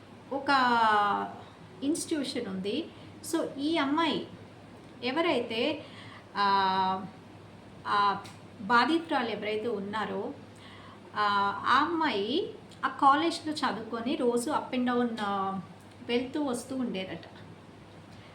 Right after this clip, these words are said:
So ఒకరోజు సడన్గా ఆ అమ్మాయి కనిపించకుండా పోయింది. So కనిపించకుండా పోతే ఎవరికన్నా కంగారే కదా, ఏమైంది అసలు, ఆ అమ్మాయి ఏమైపోయింది తెలియాలి కదా.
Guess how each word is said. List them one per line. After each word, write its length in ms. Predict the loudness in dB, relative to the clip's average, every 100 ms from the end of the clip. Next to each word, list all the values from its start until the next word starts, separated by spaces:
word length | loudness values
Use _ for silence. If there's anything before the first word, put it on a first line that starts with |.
| -20 -20 -8
So 220 | -2 0 0
ఒకరోజు 800 | 4 6 6 4 2 0 0 -2 -8
సడన్గా 540 | 0 4 4 2 4
ఆ 60 | 4
అమ్మాయి 260 | 4 0 0
కనిపించకుండా 680 | 0 0 -4 -6 -8 -8 -8
పోయింది. 380 | -8 -10 -12 -16 -18 -18 -18 -20 -20 -18 -16 -16 -16 -10
So 120 | 0
కనిపించకుండా 640 | 2 2 0 -2 -2 -2 -2
పోతే 320 | -2 -2 -2
ఎవరికన్నా 840 | -2 -2 -4 -2 0 2 2 0
కంగారే 420 | 0 2 2 2 -4
కదా, 320 | -6 -6 -6 -10 -20 -18 -20 -10
ఏమైంది 640 | -4 -2 0 -2 -2 -4 -2
అసలు, 260 | -2 0
ఆ 40 | 0
అమ్మాయి 720 | 0 -2 -2 0 0 0 0
ఏమైపోయింది 760 | 0 0 0 -2 -2 -2 -8
తెలియాలి 460 | -6 -6 0 -2 -2
కదా. 300 | -6 -8 -8